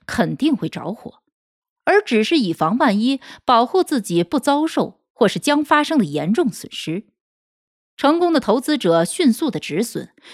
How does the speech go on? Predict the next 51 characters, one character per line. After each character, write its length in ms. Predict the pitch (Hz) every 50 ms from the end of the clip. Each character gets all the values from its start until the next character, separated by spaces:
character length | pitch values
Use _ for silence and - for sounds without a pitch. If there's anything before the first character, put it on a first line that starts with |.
| - - _
个 220 | - 403 381 285
中 180 | - 320 320 330
道 220 | 330 359 349 269
理 340 | 190 147 151 147 135 160 - -
莫 240 | - 269 294 202 160
非 220 | - - 233 269 277
如 200 | 247 180 - -
此。 300 | - - - - - _ _ _ _ _ _ _ _ _ _ _ _ _ _ _
这 140 | - - 277
是 100 | 233 240
防 240 | 196 190 185 233 277
止 140 | - 190 156
出 220 | - - 269 277
现 340 | 262 - 302 226 156 147 - - - - _
可 160 | - - 262 254
能 200 | 320 349 320 277
无 160 | 294 349 359
法 220 | - 285 269 302
挽 220 | 262 220 170 160 160
回 120 | - 196
的 120 | 214 277
更 200 | - - 359 294
大 220 | 247 302 285 214 170
损 240 | - - 151 - -
失 240 | - - 254 285
的 300 | 254 160 127 - - - _ _
唯 120 | 180 175
一 280 | 208 233 269 277 294 294
方 200 | - - 131 -
法。 280 | 151 - - - - _ _ _ _ _ _ _ _ _ _ _ _ _ _ _ _ _ _ _
如 200 | - 320 370 381
果 120 | 359 349
你 120 | 320 285 240
的 80 | 226
犹 180 | 208 214 208 262
豫 140 | 277 285 247
不 180 | 214 262 226
决 380 | 165 - 160 170 170 185 202 208
令 180 | 214 240 247 208
某 160 | 180 165 160
一 100 | 180 233
亏 280 | 233 - - 302 311
损 320 | 294 - - 151 - 160 147
增 200 | - - 208 208
加 140 | 214 208 202
到 80 | 196
百 140 | - - 131
分 180 | - - 175 180
之 80 | 240
二 240 | 247 285 294 180 -
十， 280 | - - - 233 202